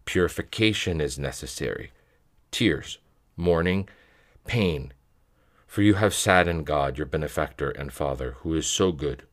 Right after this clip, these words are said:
who glorified you, the clay, so much, who gave you his divine breath. These deeds of repentance will purify you by his grace.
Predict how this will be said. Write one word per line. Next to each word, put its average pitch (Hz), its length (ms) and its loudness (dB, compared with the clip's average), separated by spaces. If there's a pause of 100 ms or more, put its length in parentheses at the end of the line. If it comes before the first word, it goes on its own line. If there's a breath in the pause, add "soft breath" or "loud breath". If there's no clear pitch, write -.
who 101 160 0
glorified 80 640 4
you, 73 120 -4
the 71 100 -8
clay, 73 320 0
so 95 260 0
much, 85 360 -4 (500 soft breath)
who 92 120 -4
gave 101 260 4
you 90 120 -2
his 113 300 -2
divine 82 420 0
breath. 71 380 -2 (760 soft breath)
These 92 200 0
deeds 101 300 2
of 95 140 2
repentance 87 580 -2
will 82 120 -4
purify 87 500 0
you 76 180 0
by 71 160 -2
his 71 200 -6
grace. - 420 -6